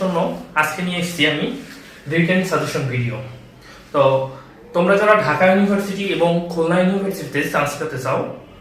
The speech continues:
তোমাদের জন্য হতে যাচ্ছে এই ভিডিওটা অনেক গুরুত্বপূর্ণ। তো চলো আমরা আজকে টপিক ওয়াইজ দেখার চেষ্টা করব যে এ যাবৎ ঢাকা ইউনিভার্সিটি এবং খুলনা ইউনিভার্সিটি রিটেন কোথা থেকে করেছে এবং সেই অনুযায়ী তোমাদের জন্য আমি নিয়ে এসেছি একটা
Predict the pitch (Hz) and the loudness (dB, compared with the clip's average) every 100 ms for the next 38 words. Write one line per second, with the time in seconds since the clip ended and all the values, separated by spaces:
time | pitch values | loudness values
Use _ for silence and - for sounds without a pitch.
0 | - 170 190 202 - 220 202 196 190 190 | -2 4 6 4 -2 0 0 0 0 0
1 | - - - - 156 165 165 180 190 151 | 0 -2 -6 -12 -6 -4 -2 0 0 0
2 | - - 147 165 - 170 160 - - - | -2 -2 -2 -2 -2 -4 -4 -8 -10 -12
3 | - - - - - - - 196 233 208 | -20 -20 -20 -20 -20 -20 -6 2 6 6
4 | - 175 190 - 170 - - - - 190 | 6 6 2 2 -2 -2 -8 -6 4 6
5 | 220 220 233 233 170 170 202 202 233 - | 4 6 6 6 2 2 2 2 0 2
6 | 233 196 139 - - - - - 156 151 | 2 2 2 0 -4 -10 -18 -8 2 2
7 | - - - 196 208 220 131 - - 139 | 2 -6 -10 0 6 6 6 -2 -8 -4
8 | 160 202 220 233 226 226 226 240 190 180 | 0 4 4 6 4 2 -4 -6 -4 -2
9 | 196 196 175 196 202 220 226 180 170 180 | -2 0 2 2 2 4 2 0 -6 -8
10 | - - - 151 170 196 185 180 190 208 | -10 -18 -4 -2 0 -2 -2 -2 0 0
11 | 202 202 196 226 240 - - - 180 214 | 0 0 2 2 -2 -4 -12 -2 0 0
12 | 220 - 196 240 226 226 233 156 - - | 0 2 4 6 6 6 6 6 4 -2
13 | - - - 165 180 196 214 214 175 165 | -12 -18 0 2 2 0 -4 -2 -2 -2
14 | 180 180 175 - 139 143 - - - | -2 -2 -6 -6 -8 -6 0 0 0